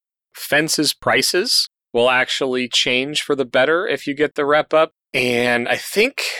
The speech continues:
there's something to do with insurance. I can't remember exactly what it was, but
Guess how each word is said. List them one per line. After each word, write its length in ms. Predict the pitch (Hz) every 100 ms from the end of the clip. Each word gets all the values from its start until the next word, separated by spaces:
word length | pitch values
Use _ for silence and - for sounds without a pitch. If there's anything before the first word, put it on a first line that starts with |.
| - -
there's 200 | 165 -
something 280 | - -
to 60 | 180
do 100 | 160
with 100 | 151
insurance. 460 | 120 - 117 95 104
I 60 |
can't 180 | 113 123
remember 240 | 120 113
exactly 440 | 95 98 95 - 101
what 140 | 95
it 100 | -
was, 440 | 87 82 82 - -
but 220 | 104 95